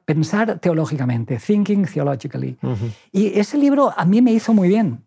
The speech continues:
Speaker 1: en, eh, en la época y, y pienso que, que quizá estamos, mm, no sé si vamos en buen, por buen camino, eh,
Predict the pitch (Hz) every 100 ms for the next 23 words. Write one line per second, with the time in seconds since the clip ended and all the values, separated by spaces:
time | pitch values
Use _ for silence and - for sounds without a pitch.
0 | - 170 156 147 143 151 151 147 156 160
1 | 180 202 190 175 - - _ _ - 139
2 | 196 - - 226 233 - 220 214 - 208
3 | 196 196 196 _ _ _ _ - 156 151
4 | - 160 - 175 185 196 185 147 - 175
5 | 175 175 175 - - _ _ - 151 170
6 | 180 151 185 - 214 220 196 190 190 185
7 | 160 160 165 165 156 165 160 160 170 190
8 | 196 196 - _ - 160 151 147 143 143